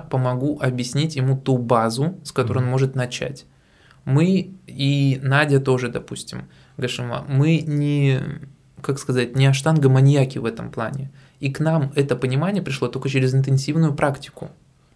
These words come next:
Speaker 1: Мы сами практиковали и дошли до того, что можно работать с людьми любого уровня.
Speaker 2: Мгм.
Speaker 1: Если человек никогда не занимался аштанга-йогой, но у него появилась мысль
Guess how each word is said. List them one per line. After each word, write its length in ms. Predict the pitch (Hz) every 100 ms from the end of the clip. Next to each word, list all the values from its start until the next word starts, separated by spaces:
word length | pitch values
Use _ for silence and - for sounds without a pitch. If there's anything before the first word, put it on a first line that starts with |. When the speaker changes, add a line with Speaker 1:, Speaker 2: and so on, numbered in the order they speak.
| _ _ -
Speaker 1:
Мы 140 | 156
сами 320 | 156 156 143
практиковали 720 | 127 139 - - 123 147 214 190
и 160 | -
дошли 300 | 131 131 -
до 140 | 131 120
того, 320 | 117 143 220
что 180 | - 120
можно 480 | 131 190 175 123 -
работать 380 | 131 135 165 135
с 100 | -
людьми 320 | 127 147 165
любого 400 | 135 127 139 160
уровня. 520 | - 147 131 131 123 131
Speaker 2:
Мгм. 120 | 117 107 110 - -
Speaker 1:
Если 160 | 156 -
человек 300 | - 139 135
никогда 400 | 160 165 170 156
не 120 | 147
занимался 520 | 139 139 135 131 143
аштанга-йогой, 760 | 139 - 127 127 123 131 - - - - -
но 160 | 147 190
у 60 |
него 260 | 156 143 135
появилась 540 | 135 143 151 123 -
мысль 600 | 131 139 190 190 120 -